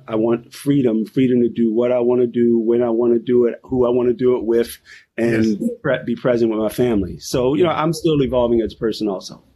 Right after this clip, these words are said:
Speaker 2: Yeah, me too. Hey, before I get, I, I always end my interviews and conversations with something called the Random Seven. But before we go there, I have to ask you this question because this is so critical. I can't talk to you and not ask you this question.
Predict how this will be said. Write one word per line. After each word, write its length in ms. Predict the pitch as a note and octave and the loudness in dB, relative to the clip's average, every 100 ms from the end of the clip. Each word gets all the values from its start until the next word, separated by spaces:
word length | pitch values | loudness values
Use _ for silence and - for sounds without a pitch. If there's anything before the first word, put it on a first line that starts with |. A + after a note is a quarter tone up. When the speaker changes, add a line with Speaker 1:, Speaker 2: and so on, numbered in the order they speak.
| _ | _
Speaker 2:
Yeah, 140 | B2+ A#2 | -6 -4
me 180 | B2 D3+ | -2 -2
too. 280 | E3 C3+ G#2+ - - | -2 -2 -4 -12 -12
Hey, 100 | G#3+ | -4
before 280 | G3 F3+ A#3+ | -4 -2 -4
I 100 | B3+ | -2
get, 180 | A3 A3 | -2 -4
I, 160 | F3 F3+ | -6 -6
I 140 | F3 F#3 - | -6 -6 -2
always 260 | A#3 A3 | -2 -2
end 300 | G3+ G#3 F#3+ - | -4 -2 -2 -4
my 160 | F3 | -6
interviews 400 | E3 F#3 D#3+ D#3+ | -2 -2 -2 -2
and 120 | D#3 C#3+ | -2 -4
conversations 680 | D#3+ D#3 E3+ D#3 D3+ C#3 | -4 -6 -6 -6 -4 -4
with 220 | C3 C#3 C3 - _ _ - | -2 -4 -4 -12 _ _ -6
something 260 | G3 F3+ D#3 | -4 -4 -4
called 260 | F3 D#3+ | -2 -2
the 60 | C#3 | -4
Random 320 | C3+ D#3+ D3+ | -4 -4 -6
Seven. 280 | C3 E3 C#3 | -4 -4 -4
But 100 | C#3 | -4
before 260 | C#3+ - B3 | -6 -4 -2
we 80 | |
go 220 | A3 F3+ F3 | -2 -2 -2
there, 140 | D3 | -2
I 60 | C3+ | -4
have 280 | F#3+ A3 | -6 -6
to 200 | - - | -8 -10
ask 260 | D#3+ E3 - | -8 -8 -6
you 60 | D3 | -6
this 200 | C#3+ - | -6 -8
question 440 | - D#3 - C#3 | -6 -6 -6 -6
because 240 | C3 C#3 D3+ | -4 -2 -2
this 100 | F3 | -4
is 140 | C#3+ | -4
so 180 | F3+ E3 | -4 -4
critical. 540 | D3+ E3+ D#3 C3 A#2+ - - _ - | -4 -4 -4 -4 -6 -8 -20 _ -12
I 60 | |
can't 300 | C3+ G#3+ G3+ - _ | -8 -4 -6 -8 _
talk 300 | F#3+ G3+ G3+ | -4 -4 -4
to 60 | |
you 240 | E3+ F3 E3 | -4 -2 -2
and 60 | D3+ | -2
not 180 | D#3 | -6
ask 200 | C#3+ D3 C#3+ | -6 -8 -8
you 40 | |
this 140 | C3 | -10
question. 500 | - D3 C3+ B2+ G#2 | -6 -6 -6 -6 -6